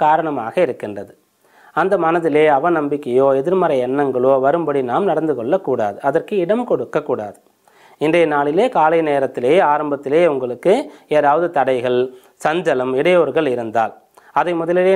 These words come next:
நீங்கள் வெல்ல வேண்டியது அவசியம். முதலிலே தியானம் செய்து மனக்கட்டுப்பாட்டை வரவைத்துக் கொள்ள வேண்டும். பிடித்த தெய்வத்தை வழிபட்டு அந்த இறை நம்பிக்கையின் மூலமாக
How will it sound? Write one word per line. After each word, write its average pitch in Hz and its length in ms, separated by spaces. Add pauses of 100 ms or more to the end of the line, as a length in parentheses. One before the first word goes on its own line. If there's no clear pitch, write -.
நீங்கள் 175 320
வெல்ல 165 160 (120)
வேண்டியது 139 380
அவசியம். - 360 (720)
முதலிலே 143 380 (100)
தியானம் 131 400
செய்து 117 220 (100)
மனக்கட்டுப்பாட்டை 156 880
வரவைத்துக் 139 440
கொள்ள 127 140 (100)
வேண்டும். - 280 (560)
பிடித்த 175 400
தெய்வத்தை 147 420
வழிபட்டு 147 420 (100)
அந்த 147 120 (100)
இறை 180 200
நம்பிக்கையின் 151 540
மூலமாக 135 440